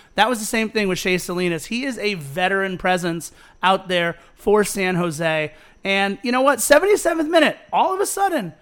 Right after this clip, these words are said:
things started to roll downhill for San Jose a little bit. Seventy-seventh minute, Vako couldn't get anything on a shot, but it's an easy save by Pablo. Seventy-eighth minute, and another easy save by Pablo on Rios.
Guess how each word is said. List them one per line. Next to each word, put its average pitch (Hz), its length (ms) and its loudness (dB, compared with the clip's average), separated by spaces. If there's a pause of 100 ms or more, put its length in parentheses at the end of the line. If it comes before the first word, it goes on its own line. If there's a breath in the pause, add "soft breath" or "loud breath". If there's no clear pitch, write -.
(360 soft breath)
things 277 280 -4
started 277 480 -2
to 339 100 0
roll 247 380 2
downhill 226 640 -2
for 214 200 -4
San 254 400 -6
Jose 220 920 -2
a 208 120 0
little 196 260 -2
bit. 151 300 -6 (320 soft breath)
Seventy-seventh 285 680 4
minute, 262 220 2
Vako 240 420 0
couldn't 277 240 -2
get 233 160 -2
anything 254 220 -2
on 247 100 0
a - 20 0
shot, 240 360 2
but 226 60 2
it's 196 100 -8
an 208 80 -4
easy 220 240 -4
save 226 280 2
by 214 120 0
Pablo. 226 520 2 (200 loud breath)
Seventy-eighth 262 680 0
minute, 262 260 -4
and 214 120 -2
another 220 420 2
easy 240 320 0
save 226 300 2
by 208 140 2
Pablo 226 460 0
on 180 220 -2
Rios. 233 460 0